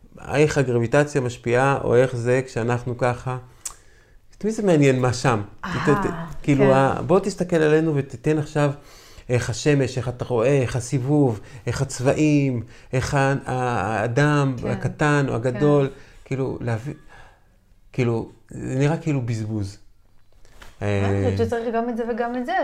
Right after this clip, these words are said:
Speaker 2: זה כאילו, זה, זה, אתה יודע, נראה לי.
Speaker 1: יכול-
Speaker 2: אז גם החקירה הזאת וגם החקירה הזאת, זה, זה כמו איך מדע ופילוסופיה הולכים ביחד, נגיד.
Speaker 1: כן.
Speaker 2: אני חושבת שהם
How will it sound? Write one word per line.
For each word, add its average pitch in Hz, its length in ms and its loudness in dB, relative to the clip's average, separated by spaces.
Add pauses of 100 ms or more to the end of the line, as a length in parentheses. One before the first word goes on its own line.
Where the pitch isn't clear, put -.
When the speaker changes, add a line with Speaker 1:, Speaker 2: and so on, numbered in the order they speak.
(100)
Speaker 2:
זה 202 140 -12
כאילו, 190 580 -8 (440)
זה, 220 60 -10 (260)
זה, 190 120 -14 (420)
אתה - 100 -12
יודע, 247 260 -6 (1160)
נראה 185 220 -12
לי. 262 240 -14
Speaker 1:
יכול- 160 340 0
Speaker 2:
אז 185 60 -14
גם 196 200 -6
החקירה 214 520 -6
הזאת 175 380 -4 (120)
וגם 180 300 -8
החקירה 208 520 -10
הזאת, 220 460 -4 (120)
זה, 185 340 -12 (760)
זה 196 80 -16
כמו 190 260 -10
איך 190 220 -12
מדע 196 460 -4
ופילוסופיה 185 1000 -10 (840)
הולכים 180 340 -12
ביחד, 175 460 -8 (120)
נגיד. 180 260 -10
Speaker 1:
כן. 127 200 2 (760)
Speaker 2:
אני 175 140 -10
חושבת 185 400 -16
שהם 180 560 -10